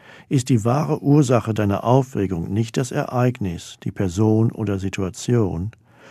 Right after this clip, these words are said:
sondern der Verlust der richtigen Perspektive,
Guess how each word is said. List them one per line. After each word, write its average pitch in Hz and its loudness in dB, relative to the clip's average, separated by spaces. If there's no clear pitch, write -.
sondern 120 4
der 107 4
Verlust 110 0
der 104 0
richtigen 127 0
Perspektive, 107 0